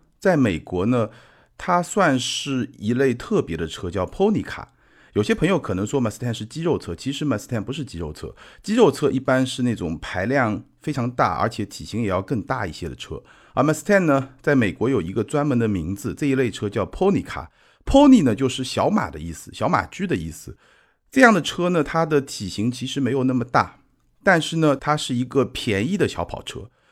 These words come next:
便宜的小跑车，所以也就是年轻人能够买得起的这种小跑车。所以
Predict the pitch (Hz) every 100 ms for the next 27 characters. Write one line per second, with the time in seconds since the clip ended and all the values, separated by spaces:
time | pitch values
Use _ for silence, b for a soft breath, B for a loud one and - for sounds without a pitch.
0 | _ - - 120 220 208 - 117 92 80
1 | 92 85 127 160 98 78 135 123 113 95
2 | 120 - 131 123 123 131 135 92 73 -
3 | - - 76 87 - 82 - 87 - -
4 | - - - b b b b - 160 151